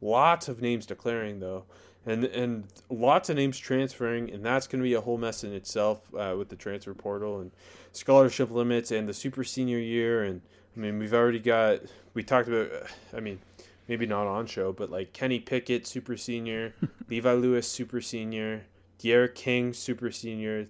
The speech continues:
That's, like, three relatively big names at quarterback going back for that free year. We're seeing your boy Bailey Zappe, who we talked about on the show,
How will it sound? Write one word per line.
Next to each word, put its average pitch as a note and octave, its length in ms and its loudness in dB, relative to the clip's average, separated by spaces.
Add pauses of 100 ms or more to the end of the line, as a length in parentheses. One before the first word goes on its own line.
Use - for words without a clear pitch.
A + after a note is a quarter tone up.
That's, A#2 240 0
like, D#3 200 -2
three B2 640 0 (840)
relatively A#2 720 2
big G#2+ 300 -4
names A2 240 -4
at G#2+ 120 -4
quarterback G#2+ 500 -2
going A2 180 -4
back G2+ 200 0
for A2+ 120 -8
that G2 260 0 (380)
free A2+ 360 -8
year. G#2 460 -4 (480)
We're A2 100 -2
seeing B2 680 0
your B2 160 4
boy C3 260 4
Bailey A#2+ 300 4
Zappe, A#2 360 2
who C#3 120 -2
we B2+ 100 2
talked D#3 320 -2
about C#3+ 140 4
on B2+ 140 4
the B2 60 -2
show, A#2+ 440 4